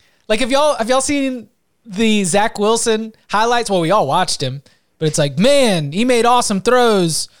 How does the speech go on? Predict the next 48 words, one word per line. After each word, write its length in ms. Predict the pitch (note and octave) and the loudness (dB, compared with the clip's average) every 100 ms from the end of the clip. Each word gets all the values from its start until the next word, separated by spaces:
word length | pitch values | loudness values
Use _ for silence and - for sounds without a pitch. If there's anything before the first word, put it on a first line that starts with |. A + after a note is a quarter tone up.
| _ _ _ _ _ - | _ _ _ _ _ -8
and 120 | D3 | -2
no 180 | F#3+ B3 | 2 4
one 200 | C4 B3 | 4 2
was 160 | A3+ G3+ | 0 0
within 540 | G3 A#3 A#3+ A#3 G#3+ _ _ | 0 2 2 0 -4 _ _
ten 220 | - C4 | -2 0
yards 320 | C4 B3 A3+ F#3 | 2 2 2 0
of 160 | F#3 | -2
him 120 | F3+ | 0
as 120 | F3+ F3 | 0 0
he 80 | |
made 280 | F#3 F#3+ F3 | 2 0 0
the 80 | E3+ | -2
throw. 520 | E3+ E3 D3+ B2+ C3 - | 0 2 2 0 -4 -8
It's 100 | - | -2
like, 200 | D3 - - - | -2 -4 -20 -8
man, 280 | F#3+ B3+ B3+ | -2 0 0
he 80 | |
rolled 360 | B3 A#3+ C4 B3+ | 0 2 4 4
out, 400 | B3 A#3+ E3+ - _ | 2 2 -2 -8 _
but 120 | C#3 C3 | -8 -4
nobody 340 | D#3 F3 G3+ | 0 2 2
was 160 | G3+ G#3 | 2 2
in 100 | A3 | 0
his 160 | G3 | 0
face. 320 | - B3 A3 | 0 0 0
This 140 | C#4+ F4 | -2 0
offensive 340 | E4+ E4 C4+ | 0 -2 -2
line 240 | C4 C#4 C#4 | 0 0 0
was 140 | A#3+ | -4
awesome. 640 | - G#3+ D4 - G#3 A2+ - _ _ _ | 0 2 2 0 -4 -6 -12 _ _ _
And 120 | E3 | -4
we're 80 | F#3 | -2
losing 260 | G#3+ G3+ F3+ | 0 -2 -4
three 380 | G3+ A#3+ B3 | -2 -2 0
N 120 | G3 G#3+ | -2 -4
F 160 | A3 | -2
L 160 | A3+ G#3+ | -2 -2
players 440 | - G#3 G#3+ A3 | 0 0 0 -2
and 320 | - F#3 G#3+ | -4 -4 -2
the 60 | G#3 | 0
offensive 440 | G3+ G#3 G#3 G3 | 0 -2 -4 -4
line 260 | F#3 G3 G3+ | -2 -2 -2
coach 300 | A3 G#3 - | -2 -4 -4
and 240 | E3 F#3+ A3 | -4 -2 0
the 60 | |
offensive 520 | G#3 G#3 A3+ G#3 F#3+ | 0 0 -2 -4 -6
coordinator. 680 | - G3+ A3 A#3 B3 B3 B3 | -2 0 0 2 2 0 -2